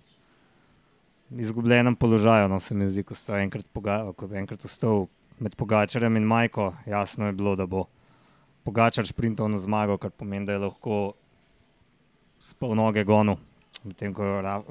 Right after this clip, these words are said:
Majka opravil večino dela. Um, včeraj sem bil kar presenečen, ko sem šele zvečer pogledal, da je v loči,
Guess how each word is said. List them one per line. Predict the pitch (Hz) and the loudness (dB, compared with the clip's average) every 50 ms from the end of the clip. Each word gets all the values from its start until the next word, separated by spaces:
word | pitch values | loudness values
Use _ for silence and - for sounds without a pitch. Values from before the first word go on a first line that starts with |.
| 117 | -4
Majka | 107 104 104 107 107 104 - 113 | -2 -2 0 0 0 -2 -2 -4
opravil | 101 - - 110 107 107 104 107 104 | -6 -2 0 0 2 2 2 2 0
večino | 101 104 - - 135 131 123 | -2 -2 -4 -2 -2 0 2
dela. | 135 156 151 131 - _ _ _ _ _ _ _ _ _ _ _ _ _ _ _ _ _ | 2 2 2 2 0 _ _ _ _ _ _ _ _ _ _ _ _ _ _ _ _ _
Um, | - 113 110 107 107 110 107 107 107 110 110 110 110 110 - _ _ _ - 190 165 - - _ - | -10 -6 -2 -2 0 0 0 0 -2 -2 -2 -2 -4 -6 -8 _ _ _ -20 -20 -20 -20 -20 _ -18
včeraj | 147 123 - - - 165 143 | -12 -8 -4 0 2 2 2
sem | - - 135 | 2 0 2
bil | 135 131 | 2 2
kar | - 269 - | 2 2 0
presenečen, | - 151 131 - 139 135 143 143 - - 131 117 | 0 -2 -2 0 2 2 2 2 2 0 -4 -4
ko | - 104 | -4 -6
sem | 113 110 | -8 -8
šele | - - 127 123 127 | -8 -4 0 0 0
zvečer | 117 117 117 110 131 131 127 | 0 0 0 0 0 0 0
pogledal, | - 127 117 117 123 123 120 117 | -2 -4 -2 0 2 4 4 4
da | 110 107 113 | 4 4 4
je | 113 110 | 4 4
v | 110 113 110 | 2 2 2
loči, | 110 117 123 123 - - 120 107 | 4 4 4 2 2 0 -2 -2